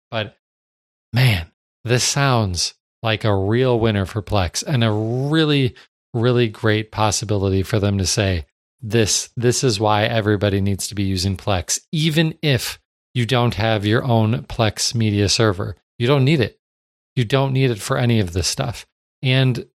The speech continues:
uh, Plex, of course, already has a huge catalog of their own content that you, well, not their own content, but,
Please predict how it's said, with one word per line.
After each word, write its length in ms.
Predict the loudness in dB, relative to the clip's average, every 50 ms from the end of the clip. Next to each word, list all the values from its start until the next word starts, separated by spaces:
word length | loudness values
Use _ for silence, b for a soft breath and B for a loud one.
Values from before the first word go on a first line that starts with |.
| _ -4
uh, 140 | -4 -4 -4
Plex, 440 | -4 -2 0 0 0 0 0 -2 -4
of 220 | -4 -4 -6 -4
course, 320 | -2 0 0 0 0 -2 -4 -6
already 420 | -6 -2 0 0 2 2 2 2 0
has 520 | 0 0 2 2 2 2 0 -2 -4 -6 B B B B B _ _ _ _ _ -4
a 80 | -4
huge 460 | -4 -2 -2 0 0 0 0 -2 -4
catalog 560 | -2 -2 0 0 2 2 2 2 0 0 -2 -6 -6 -4
of 160 | -2 -2 0
their 280 | 0 0 0 0 0 0
own 240 | 0 2 2 2 0
content 500 | 0 0 -2 -2 -2 -2 -4 -4 -6 -4 _
that 200 | -4 -4 -2 -2 -2
you, 160 | -2 -2 0
well, 140 | 0 2 2
not 200 | 2 0 0 0
their 120 | 0 0
own 160 | 0 0 -2
content, 480 | -4 -6 -6 -8 -6 -8 -6 -8 -8 -4 -2
but, 240 | -2 -2 -2 -4